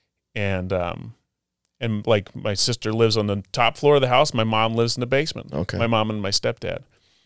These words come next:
Speaker 1: And it's like she watches them during the week. And as much as my mom bitches about those kids and the messes they make and everything else,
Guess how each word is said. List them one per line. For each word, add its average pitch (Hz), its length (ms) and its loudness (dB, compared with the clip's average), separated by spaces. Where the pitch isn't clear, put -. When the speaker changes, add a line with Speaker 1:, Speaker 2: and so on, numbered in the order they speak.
Speaker 1:
And 117 160 2
it's 104 140 0
like 107 140 2
she - 160 0
watches 117 360 4
them 113 120 0
during 123 200 4
the 123 60 0
week. 147 360 -4
And 110 560 2
as 120 180 0
much 147 220 4
as 127 100 2
my 139 160 6
mom 127 260 4
bitches 110 540 2
about 113 420 6
those 113 180 2
kids 107 640 2
and 110 100 -4
the 101 40 2
messes 120 360 4
they 117 140 6
make 113 520 4
and 98 80 -4
everything 110 340 0
else, 104 340 2